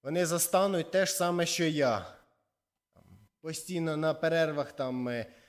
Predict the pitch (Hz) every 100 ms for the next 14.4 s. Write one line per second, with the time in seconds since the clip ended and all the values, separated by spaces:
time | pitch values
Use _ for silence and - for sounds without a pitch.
0 | _ _ _ 117 151 180 185 180 156 147
1 | 131 - _ 143 151 147 151 139 - 160
2 | 170 165 - 147 147 - 143 143 160 170
3 | 170 - - _ _ _ _ _ _ _
4 | _ _ _ _ 113 117 120 123 120 117
5 | 117 113 113 110 107 - _ _ - 147
6 | 156 165 165 185 190 170 156 135 160 156
7 | 151 143 135 127 113 95 117 113 113 107
8 | 104 - _ - _ _ 160 160 160 160
9 | 165 180 190 151 156 147 147 190 202 202
10 | 190 185 - _ _ _ 139 170 170 165
11 | 151 160 208 202 165 180 - - 175 170
12 | 156 - 120 98 92 87 _ _ 127 175
13 | 170 165 - 147 147 135 - _ - -
14 | 190 202 196